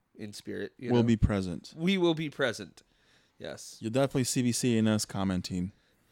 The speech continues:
Speaker 1: Drinking
Speaker 2: We're
Speaker 1: beers,
Speaker 2: very,
Speaker 1: taking photos.
Speaker 2: we're very, very active in that. We, we like it, so.
Speaker 1: Yep.
Speaker 2: So hope you guys see you guys there. Check it out.
Speaker 1: Yes.
Speaker 2: Buy some tickets now before they go. They will go.
Speaker 1: They
Speaker 2: Trust
Speaker 1: will.
Speaker 2: me.
Speaker 1: They will.
Speaker 2: They will
Speaker 1: They
Speaker 2: go.
Speaker 1: sold out last time.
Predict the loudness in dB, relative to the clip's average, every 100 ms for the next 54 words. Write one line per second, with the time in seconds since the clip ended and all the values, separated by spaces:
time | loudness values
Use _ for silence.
0 | _ _ _ _ -10 -8 -8 -4 -2 2
1 | 4 4 4 4 2 -2 -8 -10 -12 -6
2 | -4 -2 0 0 0 0 0 0 0 -2
3 | -4 -6 -4 -2 -2 -6 -8 -8 -6 -6
4 | -6 -8 -8 -10 -12 -12 -10 -10 -12 -16
5 | -12 -6 -6 -8 _ _ _ _ -4 2
6 | 4 4 2 4 4 4 2 2 2 2
7 | 0 0 -4 _ -4 2 2 2 -4 -16
8 | _ _ -8 -6 -4 -4 -6 -10 -14 -16
9 | _ -8 -8 -10 -18 -14 -12 -12 -16 _
10 | _ -6 0 2 2 0 -2 -4 0 4
11 | 4 4 0 2 0 0 0 0 0 -2
12 | 2 2 2 -2 -4 -6 -8